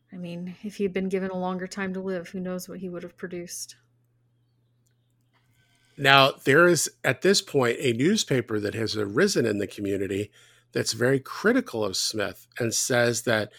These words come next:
Speaker 2: Smith's getting further and further away from the original message of the church.
Speaker 1: Mm-hmm.
Speaker 2: So in late spring,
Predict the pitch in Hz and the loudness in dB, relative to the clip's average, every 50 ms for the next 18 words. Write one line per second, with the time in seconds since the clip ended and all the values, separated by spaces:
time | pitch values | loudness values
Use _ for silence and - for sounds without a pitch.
0 | - - - - _ - - - - 160 170 185 175 - - - 156 139 123 110 | -20 -20 -20 -18 _ -4 -2 -2 2 4 4 6 6 4 2 2 2 2 2 0
1 | - - - 165 170 180 170 175 170 165 151 - - 135 127 120 123 117 113 110 | -2 0 4 4 4 6 6 6 6 6 4 2 0 0 2 2 2 2 2 2
2 | 104 104 101 98 - - 104 101 104 101 101 101 104 101 - 107 98 95 95 90 | 0 0 -2 -2 -4 -6 -4 -2 -2 -2 0 0 -2 -2 -2 -4 -4 -4 -4 -6
3 | 85 - - - - 98 95 - - - - - - - - _ - - _ _ | -6 -8 -10 -10 -14 -16 -16 -14 -14 -12 -12 -12 -12 -14 -18 _ -20 -20 _ _
4 | _ _ _ _ _ _ _ _ _ 196 175 156 175 170 165 180 175 - _ _ | _ _ _ _ _ _ _ _ _ -16 -14 -14 -14 -16 -14 -16 -18 -20 _ _
5 | _ _ _ _ _ _ _ _ _ _ _ _ _ _ _ _ _ _ _ _ | _ _ _ _ _ _ _ _ _ _ _ _ _ _ _ _ _ _ _ _
6 | _ _ _ _ _ _ _ - - - - - - - 139 131 131 131 127 127 | _ _ _ _ _ _ _ -2 0 0 2 0 2 2 4 4 6 6 6 6
7 | 127 127 131 135 - _ _ _ _ _ 160 139 131 127 123 120 120 117 113 110 | 6 4 2 0 -4 _ _ _ _ _ 0 2 2 2 2 2 0 0 -2 -2
8 | 110 120 123 160 208 196 - - - - - 120 110 107 107 107 104 104 107 | 0 2 2 2 2 2 0 -2 -2 0 -2 0 0 0 0 -2 -4 -6 -8